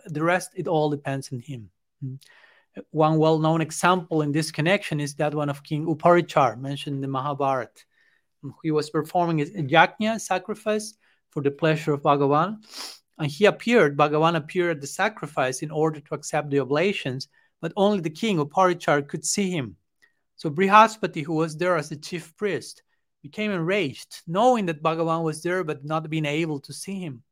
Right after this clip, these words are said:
And so he threw even the sacrificial ladle into the air in frustration. And he shouted, no, famously, "Why can't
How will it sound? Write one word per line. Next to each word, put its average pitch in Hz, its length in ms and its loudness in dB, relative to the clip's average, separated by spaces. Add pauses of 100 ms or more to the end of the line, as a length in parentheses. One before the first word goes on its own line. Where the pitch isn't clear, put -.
(460)
And 151 80 -10
so 170 140 -4
he 214 180 -2
threw 240 400 -2
even 147 260 -2
the 135 100 -2
sacrificial 165 1000 -8 (340)
ladle 165 600 -2
into 165 240 -4
the 151 200 -4
air 165 180 -2
in 151 100 -8
frustration. 151 800 -6 (440)
And 135 100 -8
he 196 80 0
shouted, 185 640 2 (300)
no, 151 240 -12 (260)
famously, 156 400 0
"Why 202 320 2
can't 175 500 -8